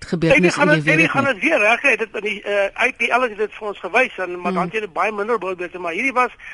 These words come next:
Speaker 1: 'n spesiale dag. Hier
Speaker 2: Ja.
Speaker 1: oproep doen ek nou eintlik net namens Charles Viljoen, wat sê hy kan nie deurkom nie, hoor.
Speaker 2: Ag, sies tog, baie dankie. Ek is jammer hy kan nie deurkom nie.
Speaker 1: <laughs> Dankie, hoor.
Speaker 2: Lekker
Speaker 1: Bye.
Speaker 2: bly, totsiens. Kom ons skuif na Apie toe.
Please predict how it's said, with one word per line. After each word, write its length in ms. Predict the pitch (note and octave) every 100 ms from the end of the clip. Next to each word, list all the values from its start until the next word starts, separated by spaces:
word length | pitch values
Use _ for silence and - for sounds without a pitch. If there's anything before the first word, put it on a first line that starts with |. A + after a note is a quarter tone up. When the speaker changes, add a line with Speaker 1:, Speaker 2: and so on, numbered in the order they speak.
| - -
Speaker 1:
'n 60 |
spesiale 580 | - A3 G3 E3 F3+ F3+
dag. 240 | D#3+ D#3 - D#3 - F3+ F#3
Hier 220 | F#3+ C4
Speaker 2:
Ja. 80 | C#4
Speaker 1:
oproep 320 | C4+ B3 -
doen 140 | G#3+
ek 140 | A#3+ A3+
nou 100 | G#3
eintlik 340 | A3+ A3+ G#3+ G3
net 160 | G#3+
namens 360 | F3+ F3+ G3 F#3+
Charles 280 | - G3+ G3
Viljoen, 380 | F3 F3+ C4+ C4 - - -
wat 140 | F3+ F3+
sê 120 | G#3+
hy 80 | G3
kan 160 | F#3+ G#3
nie 100 | G#3+
deurkom 460 | F3 F#3 F3+ D#3 C#3+
nie, 120 | D3
hoor. 200 | D#3 C#3+
Speaker 2:
Ag, 280 | C4+ C#4+ -
sies 200 | - C4
tog, 140 | B3
baie 180 | G#3 A#3+
dankie. 240 | A#3 A#3+ A3+
Ek 60 | A3+
is 80 |
jammer 240 | G#3 A3+ B3
hy 80 | A#3+
kan 160 | A3
nie 100 | G#3
deurkom 380 | E3 D3+ C#3 B2+
nie. 120 | A2+ - - -
Speaker 1:
<laughs> 180 | -
Dankie, 340 | - E3+ F3+ E3+
hoor. 100 | F3
Speaker 2:
Lekker 320 | D#3+ F3+ C4+
Speaker 1:
Bye. 0 |
Speaker 2:
bly, 300 | A#3 A3+ A3
totsiens. 720 | G#3+ G3 G3+ G3+ G3+ G#3 - - _ - - -
Kom 140 | A#3+
ons 80 | C4+
skuif 320 | - A#3+ A#3 -
na 180 | G3+ - -
Apie 320 | A#3+ A#3+ G#3
toe. 180 | - A2+